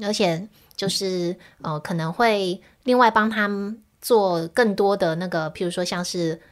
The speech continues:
书的保存盒啊，然后或是在藏家中就是会很迅速的就是被收藏起来这样。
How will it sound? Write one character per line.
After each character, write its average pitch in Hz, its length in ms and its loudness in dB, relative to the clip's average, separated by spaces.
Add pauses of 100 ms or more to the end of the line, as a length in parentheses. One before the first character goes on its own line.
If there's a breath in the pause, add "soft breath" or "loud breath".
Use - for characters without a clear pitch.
(140 soft breath)
书 226 320 2
的 208 180 6
保 165 220 0
存 160 260 -4
盒 156 320 -4
啊， 151 380 -2
然 156 100 -6
后 196 200 2
或 196 180 2
是 196 180 -4
在 185 240 -2
藏 165 240 -6
家 180 240 -2
中 170 300 -2
就 180 140 -2
是 170 260 -2 (240 loud breath)
会 190 400 0 (140)
很 165 320 -4
迅 226 280 2
速 220 220 0
的 180 140 0
就 190 180 -2
是 196 100 -6
被 170 360 -2
收 175 240 -2
藏 160 240 -8
起 - 180 -8
来 214 380 -12
这 - 80 -10
样。 190 120 -10